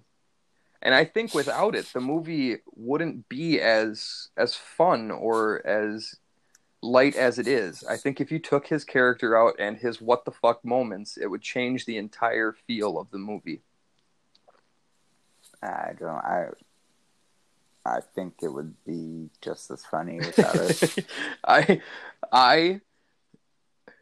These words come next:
Speaker 1: I don't. I think he, I, I think it would still have its funny moments, but I, I really,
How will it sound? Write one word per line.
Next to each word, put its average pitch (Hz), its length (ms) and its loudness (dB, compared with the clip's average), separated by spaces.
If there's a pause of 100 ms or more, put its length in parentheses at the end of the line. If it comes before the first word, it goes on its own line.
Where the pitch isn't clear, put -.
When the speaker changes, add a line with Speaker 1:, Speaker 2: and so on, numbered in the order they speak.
(340)
Speaker 1:
I 147 400 4 (380)
don't. 165 400 -2 (180)
I 135 180 -4
think 165 280 -6
he, 170 540 -4
I, 120 180 -2 (100)
I 151 120 0
think 180 240 -2
it 165 40 2
would 151 140 -2
still 156 200 0
have 147 140 4
its - 160 -8
funny 131 260 0
moments, 113 440 -4
but 113 80 0
I, 120 180 4
I - 120 4
really, 120 520 -2